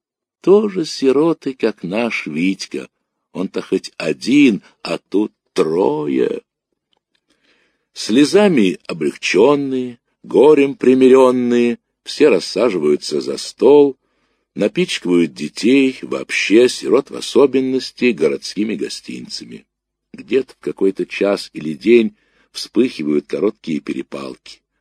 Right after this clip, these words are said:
Пап всё ещё пытается припереть друга к стенке с серьёзными вопросами, но Вершкова уже голой рукой не возьмёшь, он уже при памяти и на коне. Он заявляет, что той порой, когда отца увозили,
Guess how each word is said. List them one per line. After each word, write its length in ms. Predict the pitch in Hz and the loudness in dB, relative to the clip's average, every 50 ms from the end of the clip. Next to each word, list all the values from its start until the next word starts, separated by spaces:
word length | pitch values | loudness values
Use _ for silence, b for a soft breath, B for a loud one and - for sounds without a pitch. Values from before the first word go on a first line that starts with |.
| _ _ _ | _ _ _
Пап 180 | - 82 - - | -8 -8 -8 -8
всё 180 | - - 82 | -8 -4 -4
ещё 240 | 80 78 - - 82 | -4 -4 -4 -6 -6
пытается 640 | - 71 71 - 82 82 82 80 - - - 80 | -8 -8 -8 -4 -2 0 0 0 -2 -2 -6 -6
припереть 680 | - - 78 80 78 - 85 80 90 95 101 104 101 87 | -4 -4 -6 -6 -4 -4 -2 0 2 4 6 4 4 2
друга 340 | 71 85 85 82 76 80 73 | 0 -4 -4 -2 -2 -2 -4
к 80 | 69 - | -4 -6
стенке 580 | - - - 101 110 120 113 107 _ - 104 | -14 -6 0 2 4 4 2 0 _ -8 -10
с 60 | - - | -10 -8
серьёзными 580 | - 78 71 76 85 87 80 82 82 78 76 | -10 -8 -4 -2 -2 -2 -2 -2 -6 -6 -4
вопросами, 800 | 76 78 78 - - - 127 143 139 120 - - 117 123 123 117 _ _ _ _ _ _ _ _ _ _ _ _ _ | -4 -4 -6 -6 -2 2 2 2 2 0 -2 -6 -6 -6 -6 -8 _ _ _ _ _ _ _ _ _ _ _ _ _
но 220 | - - 131 165 180 | -4 0 2 2 4
Вершкова 600 | 139 143 131 117 - - - - 147 160 156 143 | 4 4 2 2 0 -6 0 4 6 6 8 8
уже 340 | 143 135 - - 131 123 110 | 6 4 6 6 4 4 4
голой 420 | 80 - 98 113 127 120 117 113 | 2 2 4 4 6 6 4 2
рукой 300 | 110 101 - 78 95 101 | 2 0 0 0 -2 -2
не 100 | 95 90 | -2 -4
возьмёшь, 760 | 80 76 69 - - 62 60 62 58 55 - - - - _ _ _ _ _ _ _ _ - | -6 -8 -10 -12 -14 -16 -16 -16 -16 -16 -16 -16 -16 -16 _ _ _ _ _ _ _ _ -2
он 180 | 110 123 123 117 | 0 0 0 0
уже 220 | 92 - 85 80 | -4 -2 -4 -4
при 180 | - - 71 69 | -4 -4 -6 -6
памяти 640 | - - 104 123 147 156 151 143 139 135 - - 131 | -4 0 0 2 2 2 2 2 -2 -2 -2 0 0
и 260 | 135 98 - 87 90 | 0 0 -2 -6 -6
на 140 | 87 92 - | -4 -6 -8
коне. 460 | - - 143 - 64 - - - - _ _ _ _ _ _ _ _ _ _ _ | -8 -10 -12 -12 -12 -12 -12 -14 -14 _ _ _ _ _ _ _ _ _ _ _
Он 180 | - 90 95 92 | -8 -6 -6 -6
заявляет, 520 | 78 - 95 90 90 92 95 92 92 92 | -2 0 0 2 2 4 4 4 4 2
что 260 | - - - - 82 78 | 0 -4 -4 -4 -4 -4
той 360 | _ - 135 165 190 180 156 | _ 0 2 2 2 2 0
порой, 520 | - - 85 82 82 85 85 85 80 73 | -2 -4 -6 -2 0 0 2 2 0 -2
когда 400 | _ - 71 67 69 65 71 78 | _ -8 -12 -12 -10 -12 -8 -10
отца 400 | 78 - - - - 95 95 92 | -10 -10 -8 -2 0 2 0 0
увозили, 800 | - - 80 73 76 71 65 - 123 156 156 147 135 117 98 - | 0 -4 -4 -4 -2 -4 -4 -2 2 2 4 4 4 2 2 0